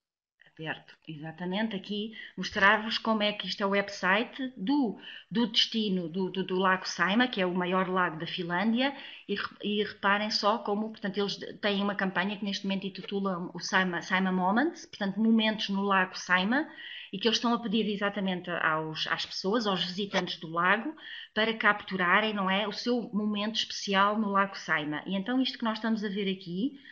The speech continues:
de facto, são fotografias que são postadas, que, portanto, são fotografias que vêm do Instagram, eh, que são postadas, colocadas, não é, disponibilizadas, eh, pelo,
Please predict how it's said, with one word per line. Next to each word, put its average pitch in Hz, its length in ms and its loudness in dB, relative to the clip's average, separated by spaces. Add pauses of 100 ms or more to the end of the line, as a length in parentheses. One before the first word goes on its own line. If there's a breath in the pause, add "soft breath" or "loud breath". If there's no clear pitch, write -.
(180 loud breath)
de - 80 -10
facto, 220 240 2
são 247 160 0
fotografias 247 840 0 (420 loud breath)
que - 200 -4
são 226 220 -2
postadas, 226 880 4 (260 loud breath)
que, 170 80 -6 (120)
portanto, 190 400 -2
são 202 160 0
fotografias 208 720 0 (200)
que 180 180 -2 (140)
vêm 175 360 0
do 175 80 -4
Instagram, 185 680 0 (320 loud breath)
eh, 190 300 4
que - 160 -8
são 208 220 4
postadas, 226 720 2
colocadas, 202 640 4
não 190 160 0
é, 240 280 0
disponibilizadas, 185 920 0 (240)
eh, 175 400 -4
pelo, 180 480 -2